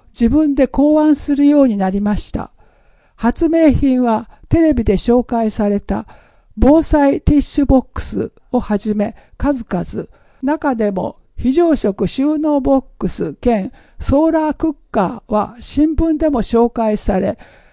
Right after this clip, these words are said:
式会社と共同開発で商品化されています。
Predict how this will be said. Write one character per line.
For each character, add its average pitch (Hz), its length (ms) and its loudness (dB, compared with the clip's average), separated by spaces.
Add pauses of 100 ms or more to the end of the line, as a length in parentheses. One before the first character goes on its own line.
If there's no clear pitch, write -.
(200)
式 - 380 -2
会 302 240 0
社 190 220 -4
と - 320 -4 (260)
共 320 240 2
同 311 240 0
開 269 280 -2
発 196 320 -6
で 185 180 -2
商 294 320 0
品 269 200 0
化 247 160 -4
さ 233 140 -2
れ 226 100 0
て 214 180 -2
い 202 80 0
ま 196 180 -4
す。 - 200 -14